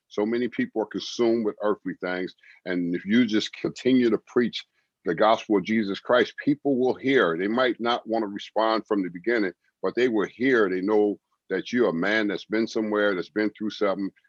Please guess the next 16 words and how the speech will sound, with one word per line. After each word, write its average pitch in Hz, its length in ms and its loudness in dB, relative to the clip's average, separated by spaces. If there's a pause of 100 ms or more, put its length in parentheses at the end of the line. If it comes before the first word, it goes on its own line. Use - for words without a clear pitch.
(100)
and 87 120 -6
you're 92 140 -4
telling 101 380 0
them 90 120 -2
about 87 240 -2
this 85 160 -8
love 90 360 0
of 78 120 -14
Jesus 80 500 -6
who 87 120 -4
hung 90 220 -4
on 85 160 -6
the 80 60 -8
cross 82 400 -4 (320)
at 80 140 -8
Calvary 73 440 0